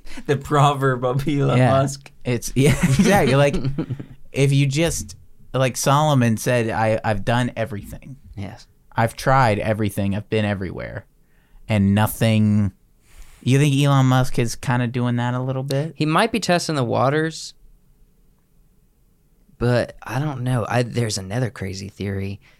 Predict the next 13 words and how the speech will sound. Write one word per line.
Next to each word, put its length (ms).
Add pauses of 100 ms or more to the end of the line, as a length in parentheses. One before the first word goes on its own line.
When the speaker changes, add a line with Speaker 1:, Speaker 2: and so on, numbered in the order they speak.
Speaker 3:
that 120
Seth 460
brought 220
to 100
my 120
attention, 640
and 160
this 160
is 80
a 40
Speaker 2:
Mm. 60
Speaker 3:
small 520
sector, 680